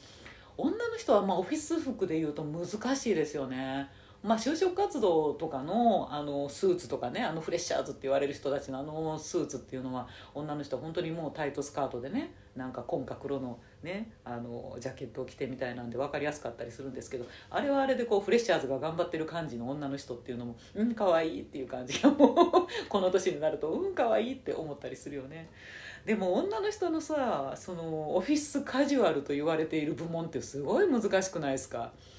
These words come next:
まあ、私オフィスカジュアルに縁のない人間ですけど、<laughs> でも、だから、まあ、なんていうのかな、パンプスというのを履いてだね、あの、なんやろ、ジーパンじゃない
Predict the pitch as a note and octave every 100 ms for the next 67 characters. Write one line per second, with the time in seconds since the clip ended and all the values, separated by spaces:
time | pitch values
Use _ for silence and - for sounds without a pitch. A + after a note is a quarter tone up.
0 | - - D#3+ D#3 F3 F3+ A3 B3+ - B3+
1 | A3+ E3 D#3 C#3 F#3 G3+ F3+ D3 D3 C3+
2 | A#3 A3 A3 - G#3 - G3+ - A3 -
3 | B3 A#3 G3+ - - - - - - -
4 | - - A3+ A3+ A3+ G#3+ F3+ F#3 F#3+ F3+
5 | E3+ F#3+ G#3+ - F3 E3 D#3+ D3 D3+ F3
6 | E3+ G3 - D3+ D3+ D3+ C#3+ C#3+ F#3 F#3
7 | F3 B2+ B2 C3 C3+ C3 - - - -
8 | - - - - B2+ C3 C3+ B2 A#2 A2
9 | G#2+ F2+ D2+ - - - - - C3+ D3
10 | F3 A#3 F#3+ C3 D#3 E3+ F#3+ G#3+ B3 C4
11 | C4+ A3 C4 C4+ D3+ D3+ G3 G#3+ F#3 -